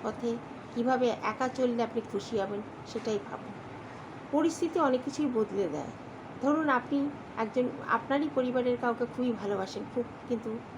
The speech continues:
তার কাছ থেকে আপনি খুব বেশি কষ্ট পেয়েছেন, আঘাত পেয়েছেন,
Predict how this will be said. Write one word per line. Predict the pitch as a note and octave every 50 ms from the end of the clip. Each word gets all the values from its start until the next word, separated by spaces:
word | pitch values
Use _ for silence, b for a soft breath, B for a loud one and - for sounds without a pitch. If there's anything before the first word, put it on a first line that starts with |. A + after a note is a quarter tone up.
| - -
তার | - A3 G#3+ -
কাছ | A3+ G#3+ - -
থেকে | A3+ A3 A3+
আপনি | G#3+ - -
খুব | - - - F3 E3
বেশি | - - D#3 - -
কষ্ট | G#2 - - - - -
পেয়েছেন, | - G#2 A#2+ - - - - - - - - - -
আঘাত | - G3+ G#3 G#3 G3+ D#3 C#3+ - -
পেয়েছেন, | C3+ C3 - - A3